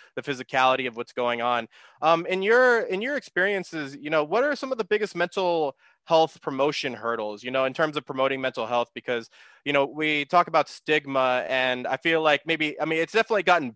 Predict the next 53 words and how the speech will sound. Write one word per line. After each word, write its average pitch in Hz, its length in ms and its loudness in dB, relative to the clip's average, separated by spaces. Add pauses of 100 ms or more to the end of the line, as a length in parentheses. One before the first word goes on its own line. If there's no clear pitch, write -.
better 123 540 2
from 127 180 -4
when 127 140 0
it 123 60 0
was 123 120 -2
maybe, 127 260 -4
like, 120 140 -4
the 113 160 -6
eighties 123 300 -6
and 120 80 -10
nineties, 120 220 -4
even 143 200 -6
before 127 360 -4
that, 120 280 0
right? 110 300 -6 (500)
But 156 220 6
it 160 140 -2
still 269 200 -2
seems 240 200 -6
like 214 160 0
there's 185 260 2
a 151 140 -2
little 180 220 2
bit 175 120 2
of 156 80 2
a 139 80 2
hurdle 170 340 0
to, 120 520 -6
to 127 180 -12
pass 120 340 -2
up. 131 120 2
I 143 100 2
mean, 156 100 -2
what 202 120 0
are 233 100 -2
some 220 140 -6
of 202 60 -12
the 180 40 -12
biggest 170 280 -6
hurdles 156 260 -2
you 127 120 -8
think, 131 420 -4 (100)
um, 117 480 -2
we 127 80 -4
have 123 100 -2
to 120 100 -12
face 123 320 -2
going 123 300 -4
forward 113 500 -6
as 113 200 -8 (100)
mental 120 260 -8
health 113 200 -4
promoters? 104 560 -10